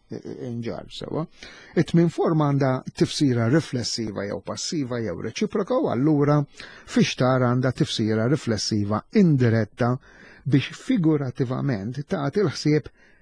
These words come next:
ġar it-tarif għalih innifsu u ġarru f'moħħu, sewa, u għad jomodu biex kiseb għarfien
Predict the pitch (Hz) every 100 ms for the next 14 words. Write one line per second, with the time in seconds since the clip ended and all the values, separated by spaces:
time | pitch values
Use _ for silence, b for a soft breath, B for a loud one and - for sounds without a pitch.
0 | b _ 139 113 220 160 110 104 - 123
1 | - - 127 151 226 240 202 214 180 131
2 | 135 143 - - 104 - _ - 127 147
3 | 190 165 196 226 _ _ - - 143 -
4 | 50 - _ _ _ - - - 180 b
5 | b - 151 190 - 185 170 165 117 110
6 | 92 - _ _ _ _ _ _ - 135
7 | - _ 208 - 120 - - 196 120 -
8 | 156 160